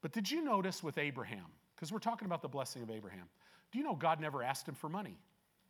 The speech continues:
Do you know he brought tithes, but God never told him he had to? Right? But God did ask him for his seed.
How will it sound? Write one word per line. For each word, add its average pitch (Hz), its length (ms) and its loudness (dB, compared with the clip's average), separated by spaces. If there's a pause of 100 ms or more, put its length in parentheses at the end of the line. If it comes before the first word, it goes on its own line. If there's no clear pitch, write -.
(640)
Do 175 60 4
you 247 60 8
know 285 80 6
he 190 80 6
brought 220 320 8
tithes, 165 560 8
but 131 240 2
God 147 220 8
never 135 180 -2
told 147 240 0
him 214 80 -4
he 107 80 -4
had 95 200 -6
to? 127 200 -8 (1400)
Right? 156 260 0 (1900)
But 123 240 0
God 156 300 6
did 165 180 2
ask 156 380 0
him 123 100 -4
for 120 260 -4
his 113 220 -8
seed. 127 560 -6